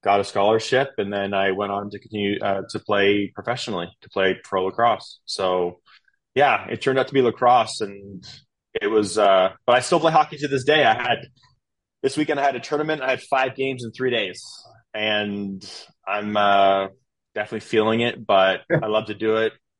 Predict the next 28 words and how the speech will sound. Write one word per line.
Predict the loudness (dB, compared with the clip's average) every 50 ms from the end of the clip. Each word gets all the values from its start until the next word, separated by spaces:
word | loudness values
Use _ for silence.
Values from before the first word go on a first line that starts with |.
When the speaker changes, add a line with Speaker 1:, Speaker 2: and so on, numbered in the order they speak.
| _ -8
Speaker 1:
Texas | -8 -8 -6 -8 -8 -6
has | -6 -6 -6 -6
a |
great | -2 0 0 0 2 2
hockey, | 2 2 2 2 -2 -4 -6 -4 -4 -4 -6 -10 _ _ _ _ _ _ _ _
um, | 0 2 4 4 4 4 2 0 -2 -6 -6 -8 -12 -16 _ _ -8
hockey | -2 -2 -2 -2 -2 -6 -6 -4 -4 -2 -2 -2
atmosphere | 0 0 -2 -2 -6 -10 -10 -6 -2 2 2 4 4
and, | 2 2 0 -2 -6 -8 -12 -14 -16 -16 -18 -18 -20 _ _ _ _ _ _ _
you | -4
know, | -2 -2
just | 0 -2 -4 -6 -8 -12 _ -6
group | -4 -2 -2 -2
of | -6 -8 -4
people | -2 -2 -2 0 2 2 4 4 4 2
and | 2 2
lots | 2 2 2 2 -2 -8 -12 -10
of | -6 -4
rinks. | -2 0 0 -2 -4 -6 -12 -14 -14 -14 -16 -16 _ -8
And | -6 -4 -2 -2 -2 -4 -4 -8 -10 -12 -14 -14 -16 -16 -16 -16
it's | -12 -4 2
a | 4
little | 4 4 4
bit | 2 0 -2 -4 -2
easier | -2 -2 -2 -4 -8 _ _ -2 0 2 2
on | 2 0
the | -2
joints, | -2 0 0 0 0 -2 -4 -6 -10 -12 -14 -14 -18